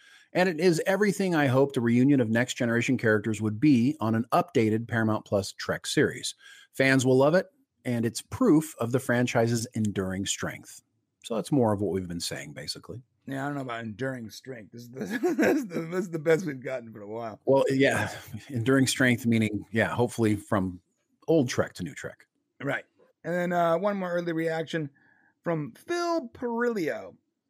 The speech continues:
Speaker 2: "Having watched a lot of Picard season three, it's the best thing Star Trek has done in live action since First Contact and D S nine."
Speaker 1: Hmm.
Speaker 2: Pretty spot on. "The emotional real estate usually reserved for main characters is spread out to everyone in ways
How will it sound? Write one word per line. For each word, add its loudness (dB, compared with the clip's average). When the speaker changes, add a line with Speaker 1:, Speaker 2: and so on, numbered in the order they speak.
Speaker 2:
"Having -2
watched -4
a -2
lot -4
of -14
Picard -2
season -8
three, -6
it's -12
the -4
best -2
thing -4
Star -2
Trek -6
has -6
done 0
in -6
live -4
action -6
since -10
First -8
Contact -6
and -10
D -8
S -8
nine." -14
Speaker 1:
Hmm. -12
Speaker 2:
Pretty -10
spot -8
on. -8
"The -6
emotional 2
real 0
estate -4
usually -4
reserved -2
for 0
main -6
characters -2
is -14
spread -2
out -6
to -12
everyone -4
in -8
ways -6